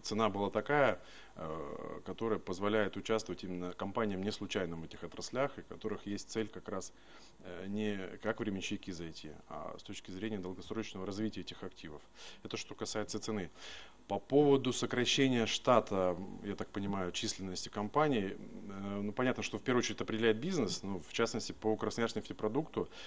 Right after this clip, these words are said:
в отношении вот отдаленных, э, так скажем, э, отдаленных, э, предприятий, филиалов.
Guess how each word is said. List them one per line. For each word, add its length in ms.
в 80
отношении 380
вот 180
отдаленных, 760
э, 520
так 140
скажем, 520
э, 440
отдаленных, 640
э, 240
предприятий, 600
филиалов. 460